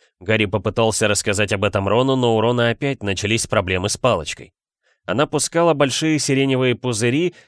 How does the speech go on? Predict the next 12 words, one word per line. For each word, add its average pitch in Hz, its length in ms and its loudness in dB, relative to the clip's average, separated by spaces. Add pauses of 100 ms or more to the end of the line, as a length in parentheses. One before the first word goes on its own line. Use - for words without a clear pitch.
(120)
и 113 80 -2
окружающее 117 920 0
его 107 360 0
мало 110 340 2
интересовало. 92 840 -2 (960)
Гарри 156 240 0
пошёл 170 340 0
спать - 320 -2
раньше, 147 360 0
чем 131 260 0
все - 240 -4
остальные. 98 720 -4